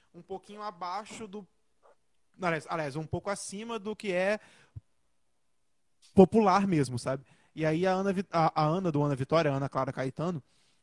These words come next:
ela chegou falando um negócio numa entrevista que eu achei muito, muito sincero,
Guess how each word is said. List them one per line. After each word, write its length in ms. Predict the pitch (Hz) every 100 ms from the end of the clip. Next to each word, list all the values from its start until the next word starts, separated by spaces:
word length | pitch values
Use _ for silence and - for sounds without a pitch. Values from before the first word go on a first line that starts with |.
| _
ela 200 | - 147
chegou 360 | 147 185 165 175
falando 360 | 214 196 190
um 40 | 202
negócio 460 | 196 180 170 175
numa 220 | 180 170 170
entrevista 400 | 175 165 170 196
que 80 |
eu 40 | 185
achei 240 | 185 185
muito, 400 | 175 180 208 202 180
muito 360 | 180 180 202
sincero, 640 | 196 226 220 214 180 135